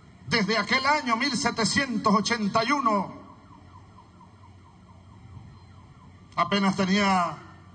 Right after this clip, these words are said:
treinta y un años y estaba combatiendo. Ya había combatido en el norte de África.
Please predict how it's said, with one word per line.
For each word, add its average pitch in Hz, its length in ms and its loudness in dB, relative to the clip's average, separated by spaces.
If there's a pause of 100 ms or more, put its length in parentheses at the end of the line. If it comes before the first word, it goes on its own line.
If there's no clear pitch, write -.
treinta 190 380 -2
y 190 80 2
un 214 140 0
años 214 320 -2
y - 20 0
estaba 196 400 0
combatiendo. 185 800 -2 (540)
Ya 180 200 2
había 180 280 0
combatido 180 880 -2
en 170 480 -4
el 170 160 -2
norte 170 280 0
de 185 120 0
África. 151 720 -2